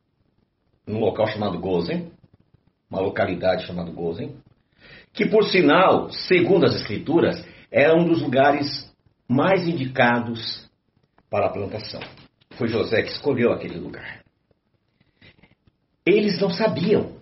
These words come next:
mas eles eram mais fortes e mais poderosos do que os israelitas. E nós vamos ver isso na leitura, quando começarmos a ler o livro de Êxodo, que o faraó sabia disso. E a saga de Moisés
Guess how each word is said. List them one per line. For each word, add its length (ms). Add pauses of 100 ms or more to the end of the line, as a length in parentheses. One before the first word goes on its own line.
(1500)
mas 280
eles 300
eram 220
mais 300 (180)
fortes 800 (100)
e 120
mais 520
poderosos 720 (100)
do 120
que 160
os 80
israelitas. 840 (540)
E 80
nós 240
vamos 260
ver 160
isso 320
na 80
leitura, 680
quando 320
começarmos 560
a 40
ler 120
o 80
livro 200
de 140
Êxodo, 400 (580)
que 100
o 120
faraó 380
sabia 320
disso. 440 (800)
E 120
a 100 (200)
saga 340
de 100
Moisés 800